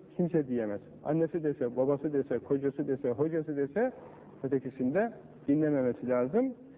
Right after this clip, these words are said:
Nitekim burada da ne diyor? Dinlemek, büyüğün sözünü dinlemek Başkanın, em-, emirin sözünü dinlemek, Allah'ın emrettiği müsbet yolda, taat yolundadır, ibadet yolundadır. İsyan yolunda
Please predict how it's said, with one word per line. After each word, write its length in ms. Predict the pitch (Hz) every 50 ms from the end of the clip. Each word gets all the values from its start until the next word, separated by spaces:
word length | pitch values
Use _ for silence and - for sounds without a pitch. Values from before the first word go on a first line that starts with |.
| - - - - - - -
Nitekim 380 | 180 170 185 156 160 160 165
burada 220 | 151 156 160 160 160
da 100 | 160 160
ne 160 | 165 170 165
diyor? 240 | 170 190 220 247 233 - - - - - - - - - - - -
Dinlemek, 420 | 143 139 151 156 156 180 226 262 - - - - - - - -
büyüğün 300 | 139 147 160 170 180 156
sözünü 440 | 175 160 156 151 151 156 160 151
dinlemek 460 | 143 151 147 151 151 160 190 240 262 247 - - - - -
Başkanın, 580 | 131 131 - - - 143 143 160 156 139 - - -
em-, 260 | 131 127 131 139 131 -
emirin 400 | - 139 139 147 147 147 151 160
sözünü 400 | 151 151 143 131 135 139 143 139
dinlemek, 380 | 143 147 156 170 190 233 247 220 - - - - - - - - - -
Allah'ın 640 | - 135 143 143 151 156 151 175 226 233 208 160 - - - - - - - - -
emrettiği 640 | 151 175 185 185 202 202 196 - - 214 202 180
müsbet 520 | 151 147 143 139 - - - 180 180 - 147
yolda, 340 | 131 113 110 117 110 98 - - - - -
taat 460 | - 123 117 117 - 151 170 - -
yolundadır, 520 | 147 131 120 120 117 113 107 107 104 95 - -
ibadet 540 | - 135 131 139 139 135 139 156 160 151 -
yolundadır. 500 | 135 123 123 117 113 117 110 110 110 104 - - - - - - -
İsyan 400 | - 254 - - - 214 226 240
yolunda 560 | 233 208 180 160 156 156 170 185 240 285 277